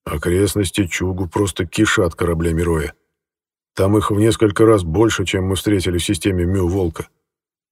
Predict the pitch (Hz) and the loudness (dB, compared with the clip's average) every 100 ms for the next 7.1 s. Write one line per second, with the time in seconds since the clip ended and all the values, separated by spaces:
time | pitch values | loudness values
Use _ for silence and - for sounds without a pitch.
0 | _ _ - 85 78 110 117 117 107 104 | _ _ -6 -4 2 2 4 2 2 2
1 | 113 117 117 101 101 110 104 110 113 101 | 2 4 2 2 2 2 2 2 2 0
2 | 78 - _ _ _ _ _ _ _ _ | -4 -8 _ _ _ _ _ _ _ _
3 | - 85 90 92 101 110 92 110 107 113 | -2 0 2 2 4 4 4 0 2 0
4 | 110 113 113 110 117 120 117 104 104 101 | 2 4 4 2 0 2 2 4 2 2
5 | 113 117 98 - 104 101 107 117 - 110 | 0 0 0 0 0 4 4 4 4 0
6 | 95 92 95 98 90 98 107 82 73 - | 0 -2 0 2 2 2 2 0 -4 -8